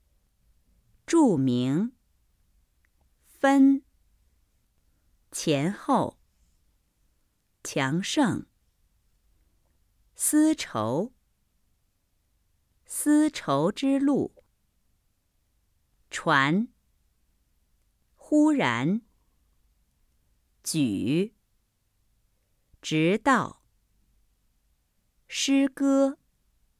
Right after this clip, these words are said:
诗人。当时。派。促进。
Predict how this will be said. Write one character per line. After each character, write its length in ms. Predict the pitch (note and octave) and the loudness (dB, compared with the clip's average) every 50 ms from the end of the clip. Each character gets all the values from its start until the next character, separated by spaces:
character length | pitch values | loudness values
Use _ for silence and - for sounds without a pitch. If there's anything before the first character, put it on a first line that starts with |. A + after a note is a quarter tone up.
| _ _ _ _ _ _ _ _ _ _ _ _ _ _ _ _ _ _ _ _ _ _ _ | _ _ _ _ _ _ _ _ _ _ _ _ _ _ _ _ _ _ _ _ _ _ _
诗 460 | - - - - D4+ D4+ D4+ D4+ D4 | -10 -6 -2 2 2 4 4 4 2
人。 480 | B3 D#3 A2 G2 G#2 B2+ D3+ F3 G#3+ - _ _ _ _ _ _ _ _ _ _ _ _ _ _ _ _ _ _ _ _ _ _ _ _ _ _ _ _ _ _ _ _ | 2 0 0 -2 -2 -2 -2 -2 -4 -4 _ _ _ _ _ _ _ _ _ _ _ _ _ _ _ _ _ _ _ _ _ _ _ _ _ _ _ _ _ _ _ _
当 320 | - C#4 C#4 C#4 C#4+ D4 C#4+ | 2 4 4 4 4 2 0
时。 560 | - - - - C3 C3 C3+ D#3 G3+ B3 C4 _ _ _ _ _ _ _ _ _ _ _ _ _ _ _ _ _ _ _ _ _ _ _ _ _ - - - - _ _ - | -2 -4 -4 -2 -2 0 0 -2 -2 -4 -6 _ _ _ _ _ _ _ _ _ _ _ _ _ _ _ _ _ _ _ _ _ _ _ _ _ -20 -20 -20 -20 _ _ -16
派。 520 | - - D4 C4+ G3+ B2+ - - - - _ _ _ _ _ _ _ _ _ _ _ _ _ _ _ _ _ _ _ _ _ _ _ _ _ _ _ _ _ _ _ _ - | -10 -2 0 0 0 0 -2 -6 -12 -18 _ _ _ _ _ _ _ _ _ _ _ _ _ _ _ _ _ _ _ _ _ _ _ _ _ _ _ _ _ _ _ _ -14
促 400 | - - - D#4+ D4 A3 D3+ C3+ | -12 -6 -2 0 0 2 0 0
进。 480 | - - C4+ C4+ A#3 D3+ A2+ - - | -2 0 2 2 2 2 0 -2 -6